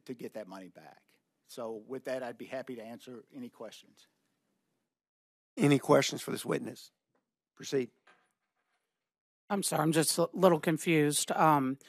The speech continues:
Speaker 3: so this nexus, that's how everyone's paid in the whole country, or?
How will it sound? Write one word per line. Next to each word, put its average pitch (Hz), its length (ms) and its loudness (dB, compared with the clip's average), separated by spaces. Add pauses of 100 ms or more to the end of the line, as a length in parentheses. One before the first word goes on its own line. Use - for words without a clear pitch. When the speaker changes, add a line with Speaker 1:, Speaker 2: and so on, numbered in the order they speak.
(200)
Speaker 3:
so 202 160 2
this 180 240 2
nexus, 190 760 4
that's - 440 2 (280)
how 170 240 8
everyone's 190 480 4
paid 202 420 4
in 151 140 2
the 147 100 2
whole 160 240 0
country, 202 560 0
or? 139 300 4